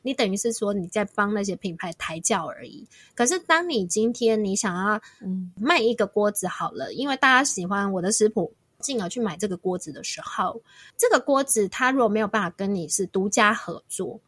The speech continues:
Speaker 1: 它只是说，“哦，我可以给你两个礼拜的独家优惠，下个礼拜还要拿去雅虎，然后又拿去某某，或又拿去别的地方。”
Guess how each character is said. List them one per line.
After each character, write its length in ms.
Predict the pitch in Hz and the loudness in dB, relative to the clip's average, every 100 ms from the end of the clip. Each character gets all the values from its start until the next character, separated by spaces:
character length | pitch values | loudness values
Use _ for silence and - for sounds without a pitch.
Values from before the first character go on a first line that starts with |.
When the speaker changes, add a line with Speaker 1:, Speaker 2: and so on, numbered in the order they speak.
| _ | _
Speaker 1:
它 140 | - 277 | -10 2
只 100 | 220 | 2
是 80 | |
说 100 | 247 277 | 4 6
，“哦， 100 | 349 | 8
我 200 | 285 220 | 10 8
可 120 | 226 349 | 6 2
以 40 | |
给 180 | 339 277 | 2 -2
你 160 | 320 254 | -2 0
两 200 | 208 196 | 0 0
个 120 | 214 | 0
礼 120 | 208 | 0
拜 200 | 196 277 | 2 2
的 100 | 226 | 2
独 180 | 208 196 | 2 0
家 220 | 226 214 | 2 2
优 240 | 214 208 | 4 4
惠， 360 | 226 285 202 - - - - | 4 4 4 2 -8 -16 -2
下 120 | 359 | 2
个 40 | |
礼 60 | 254 | 4
拜 120 | 226 | 4
还 120 | 247 | 4
要 60 | 233 | 4
拿 140 | 208 | 0
去 140 | 180 202 | -2 -2
雅 180 | 175 - | -4 -4
虎， 220 | - 196 | -2 0
然 120 | 190 | 0
后 80 | 214 | 0
又 80 | 247 | 2
拿 160 | 220 185 | 2 0
去 140 | 214 | 0
某 200 | 185 170 | -2 -4
某， 180 | 170 - 202 | -8 -10 -6
或 120 | 233 | 2
又 100 | 233 | 4
拿 180 | 214 180 | 4 -2
去 120 | 175 | -6
别 160 | 208 165 | -6 -6
的 60 | 147 | -8
地 120 | 180 | -10
方。” 240 | - 160 | -8 -10